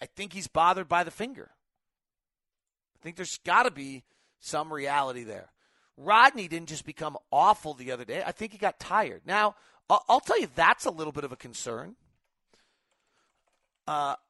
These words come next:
Rodney is really, really, really important to this team, and particularly when George Hill's out.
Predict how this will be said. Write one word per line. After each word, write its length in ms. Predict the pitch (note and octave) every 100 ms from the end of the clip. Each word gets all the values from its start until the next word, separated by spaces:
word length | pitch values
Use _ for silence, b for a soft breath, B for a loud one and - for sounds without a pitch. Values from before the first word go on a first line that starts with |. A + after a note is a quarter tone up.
| _ _ _
Rodney 500 | D3 G#3+ D4 F#4 F3 D#3
is 280 | D3 - - -
really, 420 | D#3 C4+ F#3 C#3+ A#2+ C3
really, 380 | A3 F#3 C3 G#2+
really 280 | C3+ G#3 D3+
important 360 | B2 - D#3 C#3
to 60 |
this 120 | B2 -
team, 200 | B2+ G2+ _ _ -
and 160 | B2+
particularly 420 | - C3 - D3+ D#3
when 80 |
George 240 | D#3 E3+ F#3
Hill's 220 | A#3 C4+
out. 140 | B2